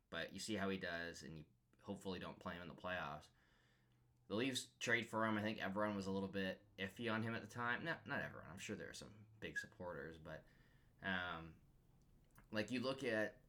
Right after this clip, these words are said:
Liljegren's numbers and how he was playing at, at, at the time of the trade, and, and, and Liljegren hadn't fall, fallen off yet. I think he struggled at the end, but, you know, adding Schenn at first, I was kinda like, "Why are they doing it?" Like, I like the player, but they have so many defensemen.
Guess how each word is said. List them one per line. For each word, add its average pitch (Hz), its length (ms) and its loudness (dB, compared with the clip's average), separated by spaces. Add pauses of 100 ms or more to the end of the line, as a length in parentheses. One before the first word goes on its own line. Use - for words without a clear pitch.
(200)
Liljegren's 104 640 2
numbers 95 600 2
and 85 100 -8
how 92 180 -4
he 90 120 -6
was 92 140 -6
playing 90 720 -4 (200)
at, - 180 -6
at, - 320 -6
at - 80 -8
the 95 60 -12
time 95 280 2
of 80 60 -8
the 78 80 -14
trade, 87 540 2
and, 87 260 -10
and, 90 280 -8
and 95 100 0
Liljegren 107 320 2
hadn't 90 320 0
fall, 80 280 -6 (100)
fallen 78 220 -6
off 78 220 -6
yet. 71 140 -6
I 78 40 -12
think 95 140 -8
he 82 60 -12
struggled 80 340 -6
at 73 80 -12
the 78 120 -10
end, 82 260 -4
but, 82 160 -6 (800)
you 95 60 -2
know, 80 200 -2 (140)
adding 113 300 4
Schenn 110 320 4
at - 120 0
first, 98 340 0
I 90 40 2
was 85 100 -6
kinda 87 160 -6
like, 80 180 -6
"Why 90 220 2
are 95 80 4
they 90 120 0
doing 92 260 -2
it?" 90 240 -2
Like, 78 140 -10 (300)
I 87 60 -4
like 95 180 -2
the 95 60 -8
player, 95 480 2
but - 180 -8
they 90 60 -6
have 87 160 -4
so 95 140 -2
many 92 160 -4
defensemen. 90 680 -4